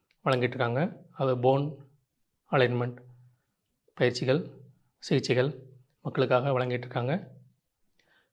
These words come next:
கோயம்புத்தூர் பகுதியில நான் வந்து மக்களுக்காக இந்த அஸ்திக்கட்டு சிகிச்சையை வந்து பண்ணிகிட்ருக்கோம். தேவைப்படுறவங்க நேரடியா வந்து இந்த சிகிச்சையை வந்து பெற்றுக்கலாம். முடியாதவங்க தற்சமயம் இந்த தியான பயிற்சியின் மூலமா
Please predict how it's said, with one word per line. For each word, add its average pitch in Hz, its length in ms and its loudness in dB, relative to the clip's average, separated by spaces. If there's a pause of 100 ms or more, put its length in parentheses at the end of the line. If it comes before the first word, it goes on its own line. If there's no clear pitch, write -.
(120)
கோயம்புத்தூர் 156 280 4
பகுதியில 135 320 2
நான் 131 200 0
வந்து 123 520 0 (220)
மக்களுக்காக 123 520 0
இந்த 123 500 -2 (880)
அஸ்திக்கட்டு - 460 -6
சிகிச்சையை 127 400 -4
வந்து 123 160 -4
பண்ணிகிட்ருக்கோம். 131 500 -4 (1120)
தேவைப்படுறவங்க 139 640 4 (560)
நேரடியா 127 360 4
வந்து 120 560 -2 (160)
இந்த 131 200 -2
சிகிச்சையை 123 380 0
வந்து 123 520 -4 (340)
பெற்றுக்கலாம். 131 640 -2 (720)
முடியாதவங்க 147 640 4 (400)
தற்சமயம் 143 680 -2
இந்த 127 200 2
தியான 131 280 2
பயிற்சியின் 127 420 0
மூலமா 123 480 0